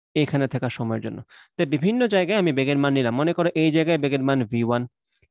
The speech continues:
এই জায়গায় আমি নীল রঙের অংশে কমলা রঙের যে পয়েন্ট নিয়েছি, সেটার সেই জায়গার ওয়াই এর মান হচ্ছে মনে করি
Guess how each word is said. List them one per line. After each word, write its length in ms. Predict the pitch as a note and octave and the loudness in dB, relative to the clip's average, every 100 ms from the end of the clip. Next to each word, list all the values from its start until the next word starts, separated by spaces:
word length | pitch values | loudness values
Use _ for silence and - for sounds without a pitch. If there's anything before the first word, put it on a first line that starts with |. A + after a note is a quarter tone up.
| _ | _
এই 120 | C#3+ C3+ | -2 2
জায়গায় 220 | C#3+ C#3+ C#3 | 2 2 2
আমি 80 | |
নীল 180 | C3+ C3+ C3 | 4 4 2
রঙের 240 | C3+ C3+ - | 2 0 0
অংশে 300 | C3 B2+ C#3 | -4 -4 -6
কমলা 300 | - C#3 C#3 | -2 0 2
রঙের 220 | C3+ C#3 | 2 2
যে 100 | C3 - | 0 0
পয়েন্ট 200 | B2 A#2+ | -2 0
নিয়েছি, 200 | B2 F#3+ | -4 -4
সেটার 320 | - C3+ C3 A#2+ _ _ _ _ _ _ - | -6 -2 -2 -4 _ _ _ _ _ _ -12
সেই 200 | - D3+ | -2 0
জায়গার 320 | C#3+ C3+ C#3+ C3 - _ _ - | 0 0 -2 -2 -16 _ _ -2
ওয়াই 160 | D3+ D#3+ | 2 4
এর 100 | D3+ | 4
মান 140 | C#3 | 4
হচ্ছে 200 | C#3 - | 2 0
মনে 140 | C#3 B2+ | 0 0
করি 140 | B2+ | -2